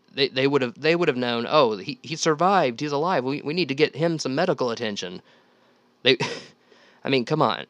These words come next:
First century people were not stupid. Most people tend to act like they were because we have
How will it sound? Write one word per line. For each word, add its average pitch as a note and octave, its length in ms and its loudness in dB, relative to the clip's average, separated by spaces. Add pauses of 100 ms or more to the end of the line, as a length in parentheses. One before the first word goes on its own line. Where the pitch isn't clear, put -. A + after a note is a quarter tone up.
First - 380 4
century C3+ 420 4
people A#2 460 -2
were A#2+ 180 -2
not A2+ 220 0
stupid. - 680 0 (1200)
Most F3 200 6
people E3+ 420 8
tend D3+ 220 4
to C3+ 40 8
act B2+ 220 6
like A2 160 -2
they A#2 160 -2
were G#2 500 0 (1200)
because A#2 280 4
we A#2 100 6
have A2+ 400 4